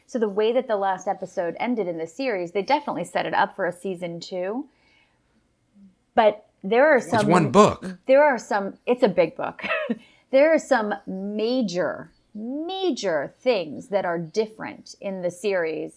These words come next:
Speaker 1: and the book, which totally changed the story. Uh, overall
Speaker 2: Okay, so we'll, we'll get
Speaker 1: Okay,
Speaker 2: there.
Speaker 1: we'll
Speaker 2: We'll
Speaker 1: get
Speaker 2: get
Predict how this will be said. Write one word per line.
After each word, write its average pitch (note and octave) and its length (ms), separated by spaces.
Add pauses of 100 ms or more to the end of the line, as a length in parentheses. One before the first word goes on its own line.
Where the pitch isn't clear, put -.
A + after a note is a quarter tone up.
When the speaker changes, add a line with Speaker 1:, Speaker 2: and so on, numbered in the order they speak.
(260)
Speaker 1:
and F3 480
the F#3 40
book, F3+ 400 (380)
which G3+ 460 (340)
totally D#4+ 580
changed F#3 400
the F3 60
story. D#3+ 480
Uh, - 60 (800)
overall C4+ 560
Speaker 2:
Okay, F3 320
so C#3 80
we'll, D3+ 160
we'll E3+ 240
get E3 240
Speaker 1:
Okay, D3 80
Speaker 2:
there. D#3 160
Speaker 1:
we'll A3 120
Speaker 2:
We'll - 40
Speaker 1:
get E3+ 80
Speaker 2:
get D#3+ 80